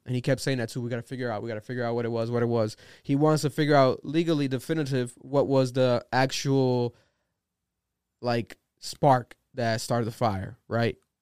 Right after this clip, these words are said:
And what led to the fire, and what was the fire? 'Cause he doesn't wanna go to jail, like I keep saying. And then this is the main source of all this. He responded to people accusing him of being satanic and demonic.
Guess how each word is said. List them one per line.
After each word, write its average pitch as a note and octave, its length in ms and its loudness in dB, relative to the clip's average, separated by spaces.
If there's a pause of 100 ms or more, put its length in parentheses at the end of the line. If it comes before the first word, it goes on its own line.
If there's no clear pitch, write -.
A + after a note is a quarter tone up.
(160)
And A#2 300 -2
what A#2+ 140 0
led A#2+ 140 -2
to B2 80 -6
the A#2+ 60 -2
fire, B2+ 380 4
and B2 100 2
what D3 120 4
was E3+ 180 2
the D3 80 -2
fire? G2 400 0 (1200)
'Cause B3+ 140 8
he C4+ 60 10
doesn't B3 160 8
wanna A3+ 120 6
go G3+ 60 6
to F#3+ 60 4
jail, D#3 400 4 (100)
like B2 140 -6
I C3+ 40 -4
keep D#3 200 -2
saying. A#2 440 -2
And B2 100 -6
then B2 140 -4
this C3+ 160 -2
is C3 140 -4
the B2 440 2
main C3 680 0
source C3 340 0
of B2 100 -2
all B2+ 160 4
this. A2+ 320 -6 (720)
He A3+ 200 4
responded B3 640 8
to G#3+ 100 8
people G3+ 340 2
accusing G#3+ 420 0
him F3 160 4 (260)
of C#3 240 -2
being F#3 240 4
satanic F3 800 2
and D3+ 140 2
demonic. C3 540 2